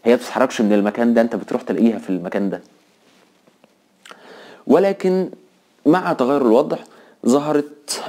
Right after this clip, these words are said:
أكتر من، آه، نظرية. أول نظرية بتقول إن المعرض هيكون غالي، والكلام ده مش صح،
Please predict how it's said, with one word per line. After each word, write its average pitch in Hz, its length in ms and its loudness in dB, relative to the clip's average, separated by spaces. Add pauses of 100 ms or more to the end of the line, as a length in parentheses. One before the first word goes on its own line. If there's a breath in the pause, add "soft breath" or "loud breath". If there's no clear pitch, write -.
أكتر 131 360 0
من، 123 480 4 (440)
آه، 107 220 8
نظرية. 113 500 2 (880)
أول 147 140 4
نظرية 120 320 2
بتقول 135 400 2 (880 loud breath)
إن 139 460 2
المعرض 123 720 0 (300)
هيكون 110 360 0
غالي، 101 360 -4 (760)
والكلام 101 500 0
ده 110 80 4
مش 110 140 -2
صح، - 260 -4